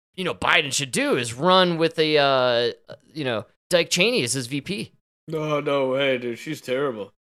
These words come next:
Speaker 1: <laughs> I thought
Speaker 2: I don't know
Speaker 1: about
Speaker 2: how you ended up being hated more than your father. Your father's probably the greatest war criminal to ever live in America.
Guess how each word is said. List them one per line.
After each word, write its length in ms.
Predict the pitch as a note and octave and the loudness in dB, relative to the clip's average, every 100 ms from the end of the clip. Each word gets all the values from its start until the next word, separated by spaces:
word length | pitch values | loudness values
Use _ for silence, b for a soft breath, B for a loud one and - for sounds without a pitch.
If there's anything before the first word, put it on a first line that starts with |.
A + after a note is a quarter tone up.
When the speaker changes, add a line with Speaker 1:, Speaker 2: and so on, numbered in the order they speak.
| _ | _
Speaker 1:
<laughs> 240 | - - - | -16 -12 -2
I 120 | G3 | -2
thought 340 | - G3+ F#3+ - | 2 4 4 8
Speaker 2:
I 60 | |
don't 120 | B3 G#3+ | 8 10
know 80 | |
Speaker 1:
about 120 | F3+ G3+ | 8 10
Speaker 2:
how 120 | F#3+ | 10
you 220 | G3 F#3+ | 10 8
ended 200 | F#3 F#3 | 6 6
up 100 | F3+ | 6
being 280 | F3 E3+ D#3+ | 6 6 6
hated 320 | E3 E3 E3 | 2 2 0
more 180 | D3+ D3 | 0 0
than 140 | C#3+ | -2
your 140 | B2+ A#2 | -6 -8
father. 420 | B2 A#2 A2 F2 _ - | -8 -10 -10 -14 _ -4
Your 160 | F3 | -4
father's 440 | E3+ F#3+ F#3 G#3 G3 | 2 4 4 2 2
probably 240 | F#3+ E3+ | 6 6
the 80 | D#3+ | 4
greatest 480 | C#3 C3+ C#3+ D#3 C#3+ | -4 -4 -2 -2 -4
war 240 | B2+ C3 | -2 -2
criminal 400 | C3 B2 G#2+ G#2 | -4 -10 -8 -10
to 140 | A2+ B2+ | -8 -10
ever 340 | B2 B2 A#2 | -8 -8 -8
live 300 | A2 A#2 A2 | -8 -10 -10
in 80 | A2 | -12
America. 520 | G2+ G2 G2+ - D#2+ | -12 -12 -12 -14 -18